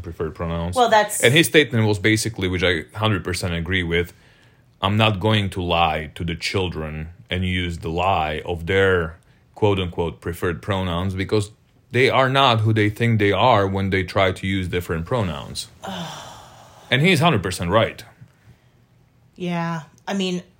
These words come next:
Speaker 2: I don't know what to say other than this is not America.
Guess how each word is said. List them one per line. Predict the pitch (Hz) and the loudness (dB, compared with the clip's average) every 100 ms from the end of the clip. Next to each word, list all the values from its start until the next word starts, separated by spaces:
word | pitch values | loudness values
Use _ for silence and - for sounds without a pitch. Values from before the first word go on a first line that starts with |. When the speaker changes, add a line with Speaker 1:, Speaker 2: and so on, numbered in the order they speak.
| _ _ - | _ _ -2
Speaker 2:
I | 190 196 | 2 2
don't | 220 214 | 2 -2
know | 196 185 | -4 -2
what | 175 165 | -2 -4
to | - | -6
say | 170 175 156 139 | -8 -4 -4 -4
other | - 156 156 | -4 -4 -4
than | 156 156 151 147 147 143 _ _ _ - | -6 -6 -6 -6 -10 -14 _ _ _ -10
this | 170 165 | -8 -6
is | 160 - | -8 -8
not | 143 101 | -8 -8
America. | - - - - - | -10 -10 -12 -12 -14